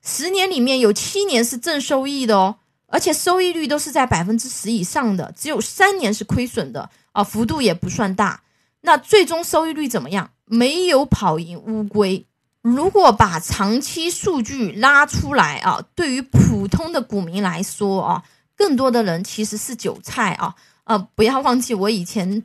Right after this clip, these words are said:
做的这个工作是什么，我为什么会就是现在长期在这个保险行业去做这些工作，喜欢去做帮人家控制风险的工作啊。因为的话呢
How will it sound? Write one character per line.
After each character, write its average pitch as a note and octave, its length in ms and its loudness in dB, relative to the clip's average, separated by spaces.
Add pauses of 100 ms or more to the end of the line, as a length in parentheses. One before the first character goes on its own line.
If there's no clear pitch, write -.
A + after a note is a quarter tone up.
做 B3 300 -2
的 F3+ 140 0
这 G3 100 -4
个 E3+ 160 -2 (260)
工 B3 220 2
作 A#3+ 180 0
是 G#3+ 160 -6
什 F3+ 140 -10
么， A#2+ 160 -14 (240)
我 A#3 120 4
为 F4+ 200 4
什 C4 160 0
么 F#3 200 4
会 A3 460 2
就 B3 140 -2
是 G3 600 -2
现 B3+ 300 -2
在 A3 320 2 (120)
长 G3+ 340 -4
期 B3 300 -8
在 A3+ 280 0
这 F#3+ 180 -6
个 D#3+ 240 -6 (120)
保 F3+ 220 4
险 G#3+ 240 -4
行 F3 260 -10
业 G#3+ 240 -2
去 F#3 360 -6
做 F#3+ 420 -2 (340)
这 C4+ 160 -2
些 A3 400 2 (240)
工 B3 300 4
作， A#3+ 300 0
喜 - 220 -6
欢 A#3 240 0
去 A#3+ 200 -4
做 B3+ 340 0 (180)
帮 B3 200 2
人 F#3+ 140 0
家 G#3 120 -2
控 B3+ 240 -4
制 A3+ 140 -6
风 C#4+ 340 -4
险 - 160 -6
的 - 80 -14
工 F#3 260 -8
作 F3 200 -4
啊。 - 260 -8 (440)
因 F#4+ 320 0
为 E4+ 200 2
的 E3 180 -2
话 C4+ 280 0
呢 G3+ 240 0